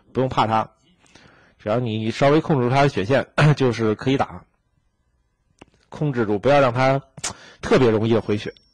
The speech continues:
<clears throat> 怼起来，<clears throat> 他也不太好杀你。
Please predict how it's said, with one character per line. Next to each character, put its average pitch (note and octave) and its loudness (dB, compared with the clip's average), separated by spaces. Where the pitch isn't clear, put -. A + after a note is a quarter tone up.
<clears throat> - -20
怼 B2+ 0
起 D#3 -2
来， C#3+ 2
<clears throat> - -20
他 - -2
也 G3 6
不 C#3 -2
太 F3+ 2
好 A#2+ -2
杀 E3 0
你。 C#3 -6